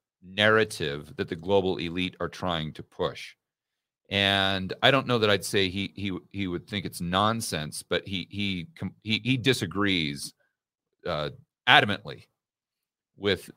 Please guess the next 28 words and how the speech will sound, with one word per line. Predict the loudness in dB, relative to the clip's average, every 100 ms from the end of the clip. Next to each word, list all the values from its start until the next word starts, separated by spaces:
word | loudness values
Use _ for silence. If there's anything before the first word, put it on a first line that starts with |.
| -14 -2
this, | 0 0 -4
uh, | 0 2 0 -2
narrative | 2 4 4 0 -4 -4 -6 -16 _ _ -6
that | -4
we're | -4
seeing | -2 0 0 0 -4 -6
from | -2 0 -2 -4
the, | -4 -4 -4 -8 _ _ _ _ _ _ _ _ -6
I |
don't | -4
know |
if | -2
you | -4
wanna | -4
call | 0 0
them | 0
climate | -2 2 2 2 -2
alarmists | 2 6 6 6 0 -4 -8 -12 _ _ _ _ _
or | -2 -2
climate | 0 0 0 -2
extremists, | -8 -8 -8 -2 0 0 0 -2 -6 -12 -16 _ _ _ _ -8
uh, | -6
whatever | 0 4 4 4
you | 2 0
want | 0 -2
to | -4
call | 0 6 6
them. | 4 -2